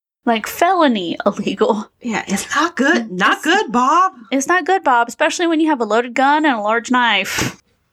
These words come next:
Speaker 2: But just pile those charges up on top of each other.
Speaker 1: Sounds like you got some intentions in that car.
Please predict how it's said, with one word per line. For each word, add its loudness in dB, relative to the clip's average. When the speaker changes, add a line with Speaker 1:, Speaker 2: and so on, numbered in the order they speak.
Speaker 2:
But -2
just 0
pile 0
those 2
charges 0
up -2
on -2
top -4
of -4
each -6
other. 0
Speaker 1:
Sounds 0
like 0
you 0
got 2
some 2
intentions 0
in -4
that -4
car. -2